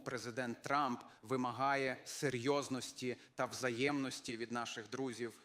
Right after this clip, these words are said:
тут, у Європі. Причина, друзі мої, у тому, що ми глибоко переймаємося. Ми щиро дбаємо про ваше майбутнє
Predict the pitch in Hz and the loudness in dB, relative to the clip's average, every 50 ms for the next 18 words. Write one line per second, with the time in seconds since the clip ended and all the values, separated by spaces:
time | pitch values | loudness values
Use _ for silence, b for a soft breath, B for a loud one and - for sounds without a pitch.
0 | - _ - 143 139 135 127 - - - - - 127 120 110 120 104 110 113 123 | -16 _ 0 2 2 2 2 -2 -6 -16 -12 -8 -6 -4 -2 -2 -4 -2 -2 -2
1 | 117 110 - 120 110 107 104 - _ _ _ _ _ _ _ _ _ _ _ _ | -2 -2 -2 -4 -4 -4 -6 -12 _ _ _ _ _ _ _ _ _ _ _ _
2 | _ _ _ _ _ _ _ - - 123 117 - - 143 143 139 123 117 110 104 | _ _ _ _ _ _ _ -4 -2 -2 0 0 0 0 0 0 0 -2 -4 -6
3 | - - - - - 127 123 113 117 117 113 113 110 110 110 104 - - _ - | -8 -10 -8 -6 -4 -2 -2 -2 -2 -4 -4 -4 -4 -4 -6 -6 -8 -14 _ -12
4 | 113 113 - 123 120 120 113 - - 123 113 117 120 107 107 117 123 131 127 120 | -6 -2 -2 0 0 -2 -4 -4 -4 -2 -2 -2 -2 -2 -2 -2 0 0 0 0
5 | 117 - - 110 - 117 113 113 110 113 117 110 107 107 107 107 - - 117 110 | -2 -4 -4 -6 -4 -2 -2 -2 -2 -2 -2 -2 -2 -4 -4 -6 -8 -8 -8 -10
6 | 101 - _ _ _ _ _ - 117 123 120 - - 151 143 131 123 117 107 107 | -10 -12 _ _ _ _ _ -6 -4 -4 -4 -2 0 0 2 2 0 -2 0 2
7 | 123 123 123 120 117 113 110 - 120 110 113 110 107 - 120 110 107 107 107 107 | 2 4 4 2 0 -2 -4 -2 -2 0 0 0 -2 -2 -4 -6 -6 -6 -6 -6
8 | 117 123 120 - - 123 113 107 | -6 -6 -6 -6 -6 -6 -8 -8